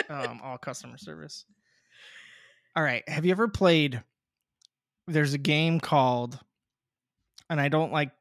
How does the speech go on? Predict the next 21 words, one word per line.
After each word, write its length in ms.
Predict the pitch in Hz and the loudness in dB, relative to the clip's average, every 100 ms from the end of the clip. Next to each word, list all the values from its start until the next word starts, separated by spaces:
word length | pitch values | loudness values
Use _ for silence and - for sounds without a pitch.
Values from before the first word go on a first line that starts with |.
| _ _ - | _ _ -6
saying 420 | - 131 131 131 | -4 -2 -4 -6
it 160 | 131 | -8
because 300 | 135 - 123 | -10 -8 -8
my 120 | 127 120 | -8 -8
kids 260 | - 123 | -8 -8
listen 280 | 123 - 127 | -8 -6 -8
to 60 | 131 | -6
this 180 | 127 | -8
podcast, 600 | - 127 117 - 120 120 117 | -8 -8 -10 -8 -6 -6 -6
so, 480 | - 117 117 117 113 | -8 -8 -8 -10 -12
you 60 | |
know, 80 | 139 | -10
I 80 | 113 | -8
don't 240 | 120 - _ _ | -8 -12 _ _
swear 580 | - - 120 113 117 117 135 _ 139 | -8 -6 -6 -6 -6 -10 -14 _ -10
as 140 | 123 | -8
much 220 | 117 - | -10 -10
as 80 | 127 | -10
I 60 | 117 | -8
used 380 | 117 117 - | -8 -6 -6
to, 260 | 123 120 | -6 -8